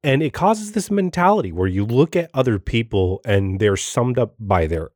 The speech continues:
actions. And I remember you and I were having a conversation the other day, sir, and I said,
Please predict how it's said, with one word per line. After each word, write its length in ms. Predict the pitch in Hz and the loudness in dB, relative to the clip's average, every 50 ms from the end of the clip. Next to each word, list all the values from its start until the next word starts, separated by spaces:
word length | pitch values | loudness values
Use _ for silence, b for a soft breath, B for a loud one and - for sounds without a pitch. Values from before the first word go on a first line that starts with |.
| - - - - | -16 -10 -6 -2
actions. 840 | 92 92 92 - - - - - 76 - _ - - - - - _ b b b b b b b b b b | -2 -2 0 -2 -2 -4 -6 -10 -16 -20 _ -20 -20 -20 -20 -20 _ b b b b b b b b b b
And 100 | - 143 | 0 2
I 60 | 175 | 4
remember 220 | 196 208 226 233 240 | 6 6 6 4 4
you 140 | 190 151 156 | 2 2 2
and 80 | 175 160 | 2 2
I 80 | 151 | 2
were 120 | 143 113 101 | 2 2 0
having 160 | 110 101 92 | 0 0 -2
a 40 | 87 | -4
conversation 600 | - - 95 87 82 - - 101 92 90 - 87 | -2 -4 -4 -2 -2 -2 0 0 0 0 0 -2
the 80 | 80 78 | -2 0
other 100 | 78 80 | 0 0
day, 160 | 90 82 80 | 0 0 0
sir, 200 | - - 92 82 | 0 0 0 0
and 100 | 80 87 | 2 2
I 60 | 92 | 2
said, 260 | 90 - 87 85 85 | 0 0 -4 -8 -8